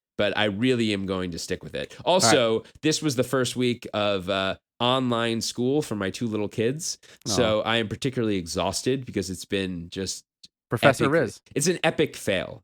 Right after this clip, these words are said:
Speaker 1: Uh, yeah, Professor
Speaker 2: The whole thing.
Speaker 1: Riz.
Speaker 2: Yeah.
Speaker 1: The, it, it just doesn't work. Like, the,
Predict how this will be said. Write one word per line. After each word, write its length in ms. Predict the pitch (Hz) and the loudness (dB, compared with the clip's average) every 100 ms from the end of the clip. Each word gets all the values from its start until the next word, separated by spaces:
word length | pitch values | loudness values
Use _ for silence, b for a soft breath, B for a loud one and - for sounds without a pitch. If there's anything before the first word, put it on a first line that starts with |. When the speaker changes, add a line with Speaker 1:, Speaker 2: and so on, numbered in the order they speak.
| - | -4
Speaker 1:
Uh, 240 | 110 92 | 0 2
yeah, 240 | 120 123 110 | 0 0 0
Professor 400 | 143 131 190 - | -2 -2 2 4
Speaker 2:
The 60 | 139 | 4
whole 80 | |
thing. 100 | 131 | 4
Speaker 1:
Riz. 300 | 123 113 98 - _ | 4 2 -2 -12 _
Speaker 2:
Yeah. 260 | 117 101 95 - | -4 -4 -4 -2
Speaker 1:
The, 180 | - 151 | 0 0
it, 120 | - | 0
it 120 | 160 147 | 0 2
just 200 | 170 - | 0 2
doesn't 220 | 147 131 | 0 2
work. 260 | 95 90 123 | -2 -2 -2
Like, 280 | 113 - - | -2 -4 -4
the, 180 | 127 | -2